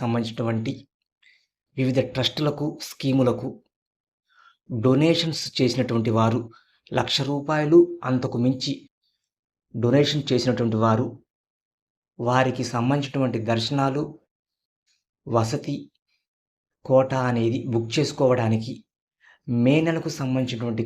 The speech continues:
కోటా అనేది మార్చి పదిహేనవ తేదీ మధ్యాహ్నం మూడు గంటలకు తిరుమల తిరుపతి దేవస్థానం వారి అధికారిక వెబ్‌సైట్ అయినటువంటి టీటీ దేవస్థానమ్స్ డాట్ ఏపీ డాట్ జీఓవి డాట్ ఇన్ వెబ్‌సైట్‌లోను లేదా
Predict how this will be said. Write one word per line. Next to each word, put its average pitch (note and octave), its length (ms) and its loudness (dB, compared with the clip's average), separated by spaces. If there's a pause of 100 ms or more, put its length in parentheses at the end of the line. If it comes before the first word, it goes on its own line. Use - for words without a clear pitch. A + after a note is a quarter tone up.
(140)
కోటా A#2+ 300 0 (100)
అనేది A2+ 340 0 (840)
మార్చి D3 380 -4 (100)
పదిహేనవ C3 480 0 (140)
తేదీ A2+ 280 0 (1000)
మధ్యాహ్నం D3 640 0 (100)
మూడు B2 280 0
గంటలకు B2 460 -4 (1300)
తిరుమల D#3+ 360 2
తిరుపతి C#3+ 300 -4
దేవస్థానం B2+ 520 -2 (120)
వారి A2 140 -2 (100)
అధికారిక D3 480 -2
వెబ్‌సైట్ B2 360 -6
అయినటువంటి A2 420 0 (640)
టీటీ D3+ 320 0 (160)
దేవస్థానమ్స్ C3 720 -2 (140)
డాట్ A2+ 220 4 (160)
ఏపీ C#3 220 -2 (100)
డాట్ C3 240 -2
జీఓవి B2+ 440 0
డాట్ A2+ 180 -2
ఇన్ A2+ 80 -2
వెబ్‌సైట్‌లోను A#2 540 0 (560)
లేదా B2+ 280 4